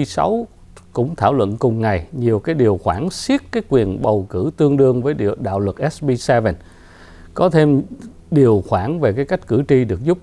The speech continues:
điền bầu phiếu và mở rộng cho người quan sát có vị trí tại các phòng phiếu.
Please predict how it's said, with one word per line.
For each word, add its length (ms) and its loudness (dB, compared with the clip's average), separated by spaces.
điền 340 2
bầu 220 2
phiếu 380 -2
và 120 -4
mở 260 0
rộng 260 2
cho 80 -4
người 200 -2
quan 200 -6
sát 240 -6
có 100 -4
vị 160 -6
trí 240 -4
tại 200 -6
các 120 -8
phòng 160 -4
phiếu. 240 0